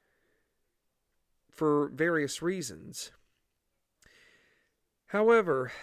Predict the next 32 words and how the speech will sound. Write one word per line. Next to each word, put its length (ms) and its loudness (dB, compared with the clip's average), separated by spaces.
as 160 -2
brilliant 540 -2
of 120 -6
a 80 -6
judge 720 -4
and 120 -6
as 140 -6
brilliant 480 -2
of 80 -6
a 60 -6
person 440 -4
as 140 -8
George 320 -4
Wyth 340 -6
was, 540 -6
if 120 -6
there 140 2
was 140 0
one 240 -4
mistake 480 -6
George 340 -2
Wyth 300 -4
failed, 540 -4
failed 420 -2
in, 320 -12
of 60 -20
course 280 0
we 80 -2
can't, 300 -6
prob-, 280 -2
we 80 -2
probably 520 -2